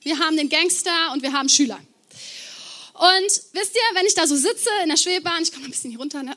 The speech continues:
Dann sitze ich da so und guck mir das so an, wie man das so macht, ne? Man beobachtet Menschen.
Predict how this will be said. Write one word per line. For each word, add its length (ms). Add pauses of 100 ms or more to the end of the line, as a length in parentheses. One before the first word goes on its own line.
Dann 920
sitze 220
ich 80
da 160
so 260 (920)
und 100
guck 220
mir 100
das 140
so 140
an, 280
wie 60
man 140
das 120
so 60
macht, 360
ne? 140
Man 160
beobachtet 520
Menschen. 640